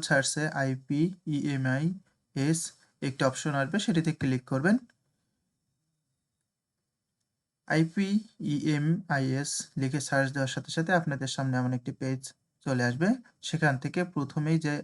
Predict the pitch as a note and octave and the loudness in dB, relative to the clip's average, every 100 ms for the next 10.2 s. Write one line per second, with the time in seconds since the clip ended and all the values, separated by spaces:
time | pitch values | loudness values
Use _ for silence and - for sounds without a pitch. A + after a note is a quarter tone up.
0 | - - - C3+ C3 C#3 C#3+ C#3+ D#3 D3+ | -10 -10 -2 0 0 -2 -2 -2 -2 -2
1 | D3+ C3+ C3 C#3+ E3 - _ _ _ - | -2 -2 -2 -2 -6 -8 _ _ _ -4
2 | C3+ C3+ - - _ _ _ _ _ _ | -2 -2 -4 -10 _ _ _ _ _ _
3 | _ _ _ _ - C#3 B2+ D3 C3 C3+ | _ _ _ _ -6 -4 -2 -4 -6 -6
4 | C3+ C3 A3 G#3+ - B2+ B2+ C3 A#2+ - | -4 -2 -2 0 -2 -2 -4 -4 -4 -4
5 | A#2+ A#2 A#2 _ _ _ _ _ _ _ | -6 -6 -8 _ _ _ _ _ _ _
6 | _ _ _ _ _ _ - D#3+ D#3 D#3+ | _ _ _ _ _ _ -4 0 2 2
7 | D#3+ C#3 C3 C3+ B2+ A#2+ F3 A#3 - - | 2 0 0 0 0 2 4 2 0 -2
8 | C3 C3+ C3 C3 C#3+ C#3 F#3 A#3+ - _ | -2 -2 -4 -2 -4 0 2 2 -2 _
9 | _ C#3+ C#3+ C#3 C3+ C#3 - C#3 B2+ B2+ | _ 0 2 0 -2 -6 -2 0 2 0
10 | B2+ C#3+ | 0 2